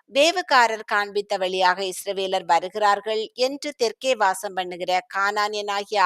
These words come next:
ஆராத் ராஜா கேள்விப்பட்ட போது, அவன் இஸ்ரவேலருக்கு விரோதமாக யுத்தம் பண்ணி, அவர்களில் சிலரை சிறைப்பிடித்து கொண்டு போனான்.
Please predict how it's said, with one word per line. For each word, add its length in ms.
ஆராத் 440
ராஜா 320
கேள்விப்பட்ட 600
போது, 340
அவன் 340
இஸ்ரவேலருக்கு 720
விரோதமாக 600
யுத்தம் 400
பண்ணி, 320
அவர்களில் 600
சிலரை 520
சிறைப்பிடித்து 680
கொண்டு 380
போனான். 500